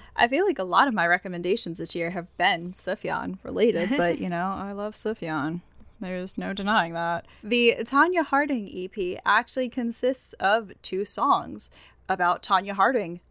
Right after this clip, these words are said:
Speaker 1: that are the same. However, he did release them in two different keys, which is really cool. So both songs, same lyrics, same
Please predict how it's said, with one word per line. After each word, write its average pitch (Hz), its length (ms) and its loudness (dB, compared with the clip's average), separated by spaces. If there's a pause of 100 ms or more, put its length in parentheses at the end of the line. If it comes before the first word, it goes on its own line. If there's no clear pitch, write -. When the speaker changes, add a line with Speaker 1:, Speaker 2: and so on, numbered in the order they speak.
(180)
Speaker 1:
that 311 180 0
are 339 120 0
the 311 100 -8
same. 294 600 -2 (460)
However, 262 800 0
he 240 280 -8
did 240 540 2
release 220 480 -4
them 202 280 -2
in 233 340 -4
two - 240 -4
different 202 380 -4
keys, - 600 -6 (580)
which 233 200 2
is 226 160 -2
really 202 280 0
cool. - 500 -10
So 208 420 0 (300)
both 240 320 2
songs, 180 800 -2 (500)
same 170 360 -2
lyrics, 277 560 0 (180)
same 185 720 -4